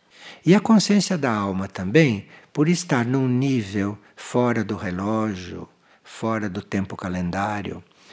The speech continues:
e essa consciência da alma também não está medindo o tempo. A consciência da alma é consciente porque é consciente e nem pensa que vai demorar, que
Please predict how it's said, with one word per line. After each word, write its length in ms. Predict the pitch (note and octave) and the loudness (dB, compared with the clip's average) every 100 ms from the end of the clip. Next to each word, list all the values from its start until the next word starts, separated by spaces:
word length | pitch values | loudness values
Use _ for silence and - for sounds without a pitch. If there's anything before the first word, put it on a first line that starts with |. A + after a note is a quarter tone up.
| - - _ | -20 -20 _
e 60 | - | -6
essa 240 | - G3+ | -2 0
consciência 540 | - E3 D3+ D#3 - C3+ | 2 2 4 2 0 0
da 120 | B2 | 0
alma 360 | A2 G#2 G2+ | 0 0 -2
também 680 | F#2+ F#2 G2+ E3+ C#3+ F#2 F2+ - - - | -4 -6 0 2 2 0 -6 -20 -16 -6
não 100 | C#3 | -4
está 220 | - F3+ | 2 4
medindo 520 | E3+ B2 B2 B2+ A2+ | 4 2 0 -2 -2
o 40 | |
tempo. 720 | G#2+ - G#2 F#2+ F2 - E2 E2 _ _ _ _ _ _ _ _ _ - | -4 -4 -4 -4 -8 -14 -16 -18 _ _ _ _ _ _ _ _ _ -12
A 80 | |
consciência 560 | A#2 G3+ F3 F#3 D#3+ B2 | -2 0 2 2 0 0
da 180 | G2+ F#2+ | -2 -2
alma 460 | C#3 C3 G#2 E2+ - - - _ _ _ _ - | 0 0 -2 -6 -10 -20 -20 _ _ _ _ -6
é 100 | E3+ | -4
consciente 720 | E3+ G3 E3+ - F#3+ G#3 - | 0 0 0 -2 -2 -4 -6
porque 300 | - E3+ E3+ | -6 -4 -4
é 40 | |
consciente 840 | E3 F3 E3+ - E3 F3 F#3 F3 F#3+ | -2 -2 -2 -4 -4 -2 -4 -4 -4
e 840 | F#3+ F3 C3+ B2 G#2+ G2+ - - | -4 -4 -6 -8 -8 -10 -12 -8
nem 260 | - B3 B3 | -2 0 -2
pensa 600 | - C3 F#3+ E3 - - | -2 0 0 0 -4 -10
que 160 | - G2+ | -10 -8
vai 180 | A#2+ | -6
demorar, 640 | A2+ A2 G2+ F2+ G2 A#2 G2+ - | -6 -6 -6 -6 -6 -8 -10 -14
que 260 | G#2+ G2+ | -12 -12